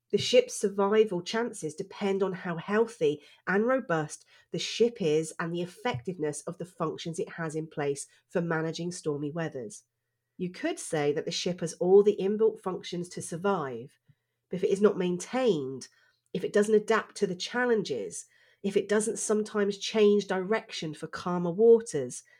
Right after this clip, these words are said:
then the wellness of the ship suffers, reducing its chances of survival. Based on this, my belief is that one element of the meaning of life is survival,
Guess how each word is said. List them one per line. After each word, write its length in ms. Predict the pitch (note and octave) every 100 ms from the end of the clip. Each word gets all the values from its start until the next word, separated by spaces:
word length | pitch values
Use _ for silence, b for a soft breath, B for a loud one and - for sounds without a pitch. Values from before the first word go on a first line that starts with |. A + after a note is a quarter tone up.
| b b
then 80 | F#3+
the 100 | F#3
wellness 440 | F#3+ G3 G3+ G#3
of 100 | G3
the 60 | G3
ship 280 | - - -
suffers, 600 | - E3+ - C#3+ B2+ - _ _ _ -
reducing 720 | F#3 F3+ F3 F3 F3+ E3+ - -
its 220 | D#3+ -
chances 580 | - E3+ C#3+ - D#3 D3
of 140 | D3+
survival. 640 | - D3 C#3+ C#3+ C#3 B2 - _ _ _ _ _ _ _ -
Based 400 | G3+ C4+ - -
on 220 | G3 F#3+
this, 600 | F3+ D3+ - - - - - _ -
my 280 | F3+ G#3
belief 500 | A#3 G3+ E3+ D#3+ D#3+ -
is 160 | E3+
that 180 | E3 -
one 320 | D#3+ F3+ A3
element 380 | A3+ F3 D#3+ D#3
of 120 | D3
the 80 | -
meaning 520 | D#3+ E3+ F#3 G3 G#3 -
of 140 | F#3
life 560 | D#3+ D#3 D3 D3 - - b b -
is 420 | F3 E3+ E3 - -
survival, 840 | - E3 E3 E3 E3 D3+ C3+ C3